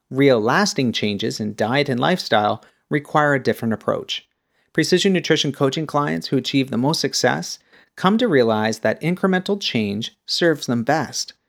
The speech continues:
and, to their surprise, produces immediate improvements in quality of life.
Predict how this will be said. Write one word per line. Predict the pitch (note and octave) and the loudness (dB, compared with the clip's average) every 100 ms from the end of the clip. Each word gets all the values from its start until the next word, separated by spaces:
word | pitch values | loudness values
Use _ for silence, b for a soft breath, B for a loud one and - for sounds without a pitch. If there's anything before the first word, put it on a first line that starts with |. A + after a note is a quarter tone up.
| _ _ - | _ _ -6
and, | D3+ B2+ C3+ C#3+ | -2 0 0 0
to | - | 0
their | D3+ | 0
surprise, | C#3+ - D3+ C#3 D#3+ G3 - B B - | 0 0 2 4 2 -2 -6 B B 2
produces | C#3 D3 D3+ C#3+ | 4 4 2 -2
immediate | C#3+ C3 C#3+ E3+ F#3 | -2 0 2 2 2
improvements | F3 C#3+ C3 A#2 A#2+ A#2+ | 0 0 0 2 -2 -4
in | - C#3 | -4 -6
quality | C3+ A2+ G#2+ G#2 G#2+ | -2 0 2 2 0
of | G#2 | -2
life. | G#2+ F#2+ - | -6 -6 -12